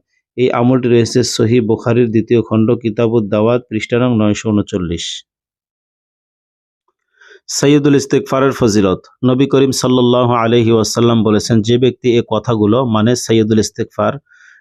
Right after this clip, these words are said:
দিনের বেলায় দৃঢ় প্রত্যয়ের সাথে মানে আন্তরিকতার সাথে খালেস দিলে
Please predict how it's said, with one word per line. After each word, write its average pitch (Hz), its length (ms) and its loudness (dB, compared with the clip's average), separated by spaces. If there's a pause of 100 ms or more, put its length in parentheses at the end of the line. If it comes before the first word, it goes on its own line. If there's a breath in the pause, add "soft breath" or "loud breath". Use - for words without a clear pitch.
(100)
দিনের 131 360 2
বেলায় 117 320 2
দৃঢ় 139 420 2
প্রত্যয়ের 127 460 -2
সাথে 104 300 -4
মানে 113 160 2
আন্তরিকতার 117 640 0
সাথে 117 300 -2 (100)
খালেস 117 320 2
দিলে 90 260 -2